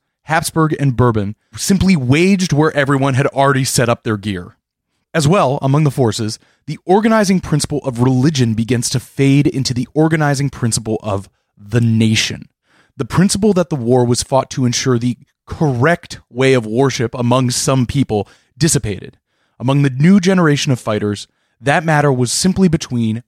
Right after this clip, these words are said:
an individual and their God, whether it was Catholic or Protestant.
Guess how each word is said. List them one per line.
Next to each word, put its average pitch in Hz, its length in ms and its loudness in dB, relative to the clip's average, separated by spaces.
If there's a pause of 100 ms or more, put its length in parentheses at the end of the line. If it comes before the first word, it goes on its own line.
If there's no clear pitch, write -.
an 131 160 -10
individual 110 760 -2
and 110 140 -6
their 101 140 -4
God, 87 320 -16 (400)
whether 113 240 0
it 117 60 2
was 113 160 0
Catholic 117 420 -4 (100)
or 117 60 -4
Protestant. - 520 -12